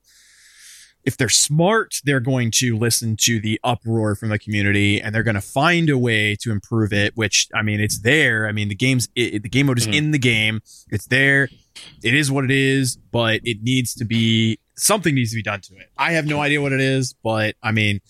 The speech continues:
Speaker 1: you got three guys sitting here right now that all have a very lackluster feeling about it, you know, and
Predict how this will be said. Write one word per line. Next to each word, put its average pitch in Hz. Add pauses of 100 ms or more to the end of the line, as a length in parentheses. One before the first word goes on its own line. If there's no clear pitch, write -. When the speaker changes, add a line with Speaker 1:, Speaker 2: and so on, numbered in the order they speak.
(200)
Speaker 1:
you 117
got 143
three 151
guys 139
sitting 131
here 117
right 110
now 104
that 104
all 113
have 117
a 101
very 110
lackluster 110
feeling 104
about 95
it, 98
you 101
know, 98
and 95